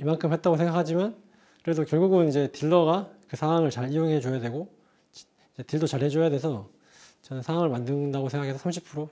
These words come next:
정도 줬던 것 같습니다. 초반 라인전 같은 경우에는 이제 유리하면 라인 압박을 할 수 있게 팀 정글러나 미드한테 이제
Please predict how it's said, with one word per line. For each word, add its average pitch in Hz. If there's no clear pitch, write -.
정도 110
줬던 -
것 101
같습니다. 98
초반 180
라인전 180
같은 190
경우에는 156
이제 117
유리하면 175
라인 135
압박을 156
할 147
수 156
있게 165
팀 165
정글러나 147
미드한테 123
이제 104